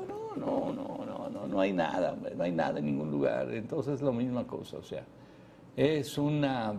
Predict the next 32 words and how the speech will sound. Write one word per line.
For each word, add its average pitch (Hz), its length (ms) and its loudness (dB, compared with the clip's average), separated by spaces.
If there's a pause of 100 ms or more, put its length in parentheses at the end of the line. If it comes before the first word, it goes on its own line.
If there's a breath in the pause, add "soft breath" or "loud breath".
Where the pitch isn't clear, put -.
(1000)
situación 139 960 0
gravísima 127 720 4
la 110 140 2
que 120 100 -2
vive 123 120 4
este - 200 -2
país, 113 500 0
una 139 140 4
impunidad 127 800 4
total 131 460 0
porque 120 300 -2
no 123 340 2 (100)
hay 135 220 -2
policía, 123 800 -2
no 76 80 -2
hay 73 140 0
ejército, - 680 -4
no 123 120 2
hay 143 200 0 (440 loud breath)
Guardia 156 360 4
Nacional, 131 680 2
no 143 80 4
hay, 165 120 0
no 160 120 2
hay 180 100 4
nadie 180 720 2
que 101 160 0
proteja 113 600 0
a - 20 0
los 113 200 0
ciudadanos, 98 460 0 (140)
nadie. 127 460 0